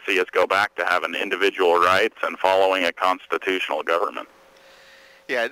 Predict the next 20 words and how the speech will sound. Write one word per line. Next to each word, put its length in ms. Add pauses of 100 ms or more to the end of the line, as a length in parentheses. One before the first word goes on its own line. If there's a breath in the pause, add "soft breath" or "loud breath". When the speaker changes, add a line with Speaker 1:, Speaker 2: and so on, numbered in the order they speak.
Speaker 2:
those 240
are 160
what 240
I 100
would 120
call 200
typical 560
politicians, 880
but 220
you're 180
not 340
really 460
a 60 (120)
typical 600
politician. 1000
I 140
mean, 200
or, 260
or 260
c-, 80